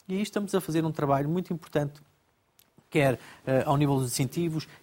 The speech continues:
quer ao nível das empresas. Portugal tem estado na liderança da ação climática. De acordo com a própria Comissão Europeia, eh, Portugal é dos países que está em melhores condições de cumprir as metas climáticas,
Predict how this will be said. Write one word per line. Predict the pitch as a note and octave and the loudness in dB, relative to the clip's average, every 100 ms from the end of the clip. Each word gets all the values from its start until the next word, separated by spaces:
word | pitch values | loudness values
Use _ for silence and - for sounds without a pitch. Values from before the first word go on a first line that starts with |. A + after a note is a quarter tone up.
| - | -4
quer | D#3+ | 2
ao | D3 | 4
nível | D#3+ D3+ | 4 2
das | D3 C3 | 2 0
empresas. | A#2+ - F#2+ - - - - - - - | -2 -6 -12 -16 -20 -20 -20 -20 -20 -10
Portugal | E3 D#3+ F3+ F#3+ G#3 | -8 0 4 4 2
tem | - | -2
estado | E3 - E3 E3 D#3+ | -4 0 2 2 2
na | D#3+ | 2
liderança | D#3 D3+ F3 E3+ | 4 2 2 0
da | C3+ | 0
ação | C3 - | 0 -2
climática. | A#2+ A#2+ A2+ G#2+ - - G#2+ _ - - - | -4 -4 -4 -6 -10 -16 -16 _ -20 -20 -4
De | C#3 | -4
acordo | C#3+ D#3 D3+ C#3+ C3+ | 0 2 4 2 0
com | D3 C#3 C3+ | -2 0 0
a | |
própria | C3+ C#3+ B2+ B2+ | 2 2 2 -2
Comissão | C3 B2 C3 | -4 -2 -2
Europeia, | E3 - F3 E3+ E3 - - - | 0 0 2 2 -2 -6 -20 -4
eh, | C#3 C3 | 0 0
Portugal | - C#3+ - D3 D#3 E3 | -2 -12 -2 2 4 2
é | |
dos | D3 C#3+ | -2 -2
países | D3 D3 | -2 -4
que | - | -4
está | - | 0
em | D3 | 2
melhores | C#3+ F3 F3+ | 4 4 2
condições | - D3 C3+ D#3+ | -2 -4 -2 -4
de | D3+ | -4
cumprir | C#3+ D3 C#3+ | -6 -6 -4
as | C3+ | -2
metas | D3 D#3 C3+ | -2 -2 -4
climáticas, | - C3 A#2+ G#2+ - G2 - | -6 -6 -6 -8 -14 -18 -18